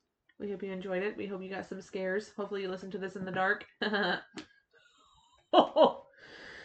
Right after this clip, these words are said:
so next week, we are going to be discussing another cold case of the Long Island serial killer. I personally do not know a lot about this yet, but I know a little bit.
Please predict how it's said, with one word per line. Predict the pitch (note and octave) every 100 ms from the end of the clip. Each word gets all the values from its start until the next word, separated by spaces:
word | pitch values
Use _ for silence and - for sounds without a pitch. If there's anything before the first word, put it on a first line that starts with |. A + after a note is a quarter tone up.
| - - -
so | - D4 C4+
next | D4 F4+ -
week, | G#3+ G#3 A3+ - _ _ _ - -
we | G#3+ D4
are | E4
going | E4 D#4
to | D4+
be | C4
discussing | A#3+ B3 - A3 B3 A3
another | G3+ G#3 G4 -
cold | - G3+ F#3 G3+
case | - G3+ F3 G#3+ - - - - _ - - - _ _ - -
of | A3+ F#3
the | A#3 A3+
Long | G3+ G#3+ D4+ D#4
Island | B3 D4 E4 D#4
serial | - C4+ C#4+ B3 F#3
killer. | F#3+ E3 G2 A#2 - _ _ _ _ _ _ _ _ _ - - - - -
I | A3+
personally | - D4 E4 F4 F4 E4+ D4+
do | G#3+
not | A#3 G#3+ G3+
know | G#3 G3
a | F#3
lot | F#3 F3+
about | A3 F#3+ C#3+ -
this | C#4 C#4 D4+
yet, | E4 E4
but | G#3+
I | G3+
know | G#3+ B3 F4+
a | F4
little | G#4+ D4
bit. | F#3+ F3+ A3 - -